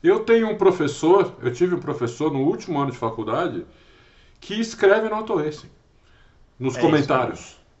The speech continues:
Speaker 2: Aham, aí.
Speaker 1: É, que coisa, né? Que bacana
Speaker 2: É.
Speaker 1: isso, né?
Speaker 2: É
Speaker 1: Foi meu
Speaker 2: isso aí.
Speaker 1: professor no último ano, já, já era repórter de Fórmula um, já, já tinha ido em corrida de Fórmula um pra fazer,
Speaker 2: Uhum.
Speaker 1: e é, e escreve no, escreve nos comentários do Auto Racing até hoje,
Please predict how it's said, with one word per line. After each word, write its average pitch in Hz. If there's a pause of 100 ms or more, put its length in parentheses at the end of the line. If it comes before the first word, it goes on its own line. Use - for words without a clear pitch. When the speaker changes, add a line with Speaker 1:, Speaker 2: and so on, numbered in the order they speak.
(340)
Speaker 2:
Aham, 113 (300)
aí. 107
Speaker 1:
É, 131 (120)
que -
coisa, 120
né? 185
Que 120
bacana 123
Speaker 2:
É. -
Speaker 1:
isso, 101
né? 127 (360)
Speaker 2:
É 101
Speaker 1:
Foi 156
meu 160
Speaker 2:
isso -
aí. 165
Speaker 1:
professor 190
no 175
último 208
ano, 190 (160)
já, 143
já 160
era 160 (440)
repórter 147
de 120
Fórmula 151
um, 185 (140)
já, 156
já 139
tinha 185
ido 226
em 175
corrida 175
de -
Fórmula 123
um 175 (320)
pra 131
fazer, 135
Speaker 2:
Uhum. -
Speaker 1:
e 156
é, 170
e 196
escreve 190
no, 175
escreve 160
nos 160
comentários 147
do 131
Auto 127
Racing 139
até 233
hoje, 147